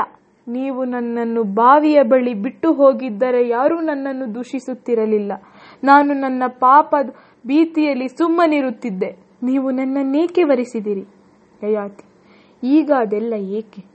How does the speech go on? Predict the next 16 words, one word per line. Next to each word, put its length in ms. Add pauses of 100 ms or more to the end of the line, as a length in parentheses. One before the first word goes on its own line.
(120)
ಹೊತ್ತಾಗಿದೆ, 640
ಏಳು." 580 (1200)
ದೇವಯಾನಿ, 480 (680)
"ಶಬ್ದಗಳ 600
ಹಿಂದೆ 260
ಮರೆಯಾಗಬೇಡಿರಿ, 1080
ನನಗೆ 400
ಗೊತ್ತಾಗಲೇಬೇಕು." 1080 (500)
ಯಯಾತಿ, 460 (920)
"ದೇವಿ, 520 (580)
ನಿನಗಿನ್ನೂ 580
ಸಂಶಯವೇ? 920 (800)
ನಾನು 280
ನಿನ್ನ 300
ಬಲಗೈ 480
ಹಿಡಿದು 640